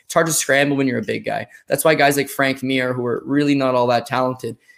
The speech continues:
got to high levels 'cause nobody was a good grappler, right? It was that little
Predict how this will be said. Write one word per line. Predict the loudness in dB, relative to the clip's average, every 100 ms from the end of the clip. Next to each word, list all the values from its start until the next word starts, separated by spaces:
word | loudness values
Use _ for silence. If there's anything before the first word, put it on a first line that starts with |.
| _ -2
got | 2 4 4
to | 0
high | -2 2 2
levels | 4 2 2 2 -2
'cause | -4 -2
nobody | 0 2 0
was | 0
a | -4
good | -4 -8
grappler, | -4 -2 -2 -2 -10 -10
right? | -8 -6
It | -6
was | -8 -4
that | -4 -2
little | -2 -2